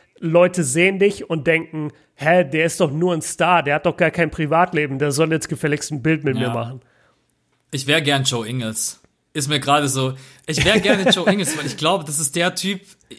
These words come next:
Speaker 2: ich, man müsste ihn mal tatsächlich fragen. Ich, ich könnte mir vorstellen, Joe Ingles kann rausgehen und das der wird nicht angesprochen. Also vielleicht w-
Speaker 1: Kommt drauf an, der, der ist halt groß.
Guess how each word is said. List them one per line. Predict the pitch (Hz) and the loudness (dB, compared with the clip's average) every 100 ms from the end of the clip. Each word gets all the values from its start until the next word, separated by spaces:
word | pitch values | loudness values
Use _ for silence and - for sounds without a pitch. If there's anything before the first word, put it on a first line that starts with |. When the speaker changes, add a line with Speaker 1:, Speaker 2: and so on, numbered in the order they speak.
| _ _ | _ _
Speaker 2:
ich, | - 139 - | -10 -10 -6
man | 139 135 | -2 0
müsste | 190 - | 0 0
ihn | 151 151 | 0 2
mal | 139 | 2
tatsächlich | 123 156 151 131 | 0 -2 -2 -2
fragen. | - 120 127 127 | 0 2 2 -2
Ich, | 127 - | -6 -8
ich | 127 - | -12 -6
könnte | 147 143 | -6 -4
mir | 135 | -2
vorstellen, | 139 135 135 127 | 0 0 0 0
Joe | 147 147 | 0 0
Ingles | 147 139 | -2 -2
kann | 147 127 | -2 0
rausgehen | 127 135 - 131 127 127 - _ _ - | 2 2 0 0 0 -4 -12 _ _ -6
und | 135 131 | -4 -2
das | 131 - 123 - _ _ - | -4 -4 -8 -18 _ _ 0
der | 131 | 0
wird | 131 131 | 0 -2
nicht | 131 117 | -2 -2
angesprochen. | 113 110 - 107 107 107 - _ _ _ - | 0 0 0 -4 -4 -10 -14 _ _ _ -2
Also | 147 143 | 0 0
vielleicht | 151 165 160 - 143 131 139 | 0 0 0 -6 -20 -18 -10
w- | 135 123 _ _ _ _ - | -10 -10 _ _ _ _ -2
Speaker 1:
Kommt | 214 247 | 0 2
drauf | 247 - | 2 0
an, | 254 262 | 0 2
der, | 214 | 2
der | 180 220 | 4 2
ist | 233 | 2
halt | 202 131 | 0 -2
groß. | - 165 190 208 - - - | -6 0 4 4 2 -4 -8